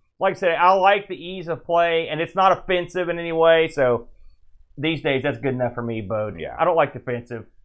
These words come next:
Speaker 2: I'll tell you, I'll tell you what's not offensive at all, and that's our favorite man on the street who's there for you when you need your Amiga fixed. That's Retro Rewind,
Speaker 1: Oh,
Speaker 2: Aaron.
Speaker 1: yes, Bode. But he, uh, Retro Rewind, he is the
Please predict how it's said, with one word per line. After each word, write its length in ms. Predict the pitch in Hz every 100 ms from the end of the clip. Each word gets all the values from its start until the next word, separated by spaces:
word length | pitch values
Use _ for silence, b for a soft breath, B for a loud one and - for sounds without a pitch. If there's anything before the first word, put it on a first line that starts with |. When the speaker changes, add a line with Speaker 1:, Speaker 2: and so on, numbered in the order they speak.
| _
Speaker 2:
I'll 120 | 170 170
tell 140 | 247
you, 200 | 175 147
I'll 160 | 139 151
tell 160 | 196
you 80 | 156
what's 180 | 135 127
not 200 | 135 135
offensive 400 | 127 147 127 110
at 100 | 107
all, 300 | 123 107 87
and 80 | 92
that's 160 | 113 123
our 220 | 113 107 -
favorite 580 | 175 226 120 87 - - - - - 98 - -
man 360 | 117 135 160 165
on 100 | 175
the 80 |
street 440 | 170 156 127 104 - - _
who's 200 | 120 107
there 240 | 127 143 156
for 240 | 131 107
you 140 | 95 90
when 140 | 101
you 120 | 104
need 180 | 107 107
your 140 | 101
Amiga 280 | 104 104 101
fixed. 460 | - 87 76 - -
That's 200 | 104 95
Retro 580 | 92 90 110 - 117 104
Rewind, 300 | 95 95 87
Speaker 1:
Oh, 140 | 82 117
Speaker 2:
Aaron. 140 | 131
Speaker 1:
yes, 460 | 120 127 135 110 -
Bode. 360 | - 101 90 - _ _ _ _ - _ _ _
But 200 | 113 113 135
he, 120 | -
uh, 100 | 98 156
Retro 440 | 151 196 214 175
Rewind, 760 | 151 165 170 143 127 120 120 - _ _ -
he 280 | 127 175 202
is 160 | 165
the 360 | 131 160 151